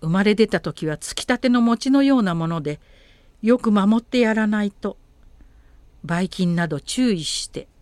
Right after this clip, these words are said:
「そうね。」と私は軽く答えて、急いで包みにまとめ始めたが、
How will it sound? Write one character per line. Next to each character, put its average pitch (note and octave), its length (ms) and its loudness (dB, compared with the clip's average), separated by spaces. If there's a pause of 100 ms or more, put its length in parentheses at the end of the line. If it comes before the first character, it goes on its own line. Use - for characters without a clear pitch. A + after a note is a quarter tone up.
(2000)
「そ A3 420 -4
う F#3 60 -4
ね。」 F3 320 -8 (1200)
と G#3+ 140 0
私 B3 380 -4
は C4 120 -2
軽 B3+ 260 -4
く B3+ 160 -8
答 A#3+ 340 -4
え F#3+ 60 -4
て、 - 340 -10 (520)
急 E4 300 2
い A#3+ 40 0
で F#3+ 140 2
包 B3 400 0
み - 0 -
に F#3+ 120 0
ま D3+ 140 -6
と F#3+ 140 -8
め F#3+ 100 -2
始 F#3 300 -8
め D#3+ 100 -8
た C#3+ 160 -14
が、 C#3 180 -14